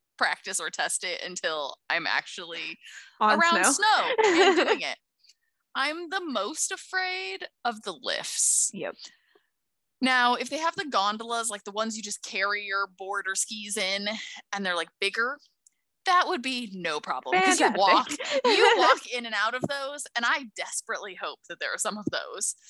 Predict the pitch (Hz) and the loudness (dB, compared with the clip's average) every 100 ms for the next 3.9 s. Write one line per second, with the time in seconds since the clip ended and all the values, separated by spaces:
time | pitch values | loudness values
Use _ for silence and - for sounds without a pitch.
0 | - - - 240 247 247 262 294 240 226 | -20 -14 -6 -4 0 0 0 -2 -4 -4
1 | - 196 175 - 165 165 151 139 120 165 | -4 -2 0 0 -2 -4 -6 -6 -8 -8
2 | - - 160 175 185 180 165 147 - 80 | -6 -2 -2 -4 -4 -2 -2 -2 -6 -6
3 | 220 - - - _ - 233 - | -6 -8 -20 -20 _ 0 0 4